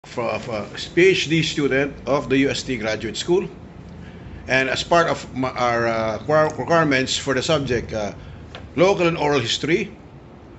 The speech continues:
uh, we're required to, um, interview s-, certain people. S-, and, uh, I happen to have as, uh, one of my, an interviewee, uh, a councilor of the, the municipality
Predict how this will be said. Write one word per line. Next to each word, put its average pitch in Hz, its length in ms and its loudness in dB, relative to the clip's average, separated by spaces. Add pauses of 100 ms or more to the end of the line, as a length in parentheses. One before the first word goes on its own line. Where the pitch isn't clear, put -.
(640)
uh, 127 320 4
we're 170 160 6
required 175 460 6
to, 147 240 4
um, 113 800 0 (220)
interview 185 400 6
s-, 160 200 -2
certain 175 320 4
people. 143 460 0 (2500)
S-, - 140 -12 (200)
and, 131 300 4
uh, 123 560 4 (640)
I 131 60 4
happen 170 420 2
to 156 80 0
have 143 280 4
as, 135 200 -2
uh, 123 160 2
one 135 160 2
of 107 80 -6
my, 123 140 -8
an 127 140 0
interviewee, 156 720 2 (580)
uh, 107 420 -6
a 117 240 0
councilor 170 560 4
of 190 260 6 (360)
the, 139 80 -2
the - 220 -6
municipality 160 680 4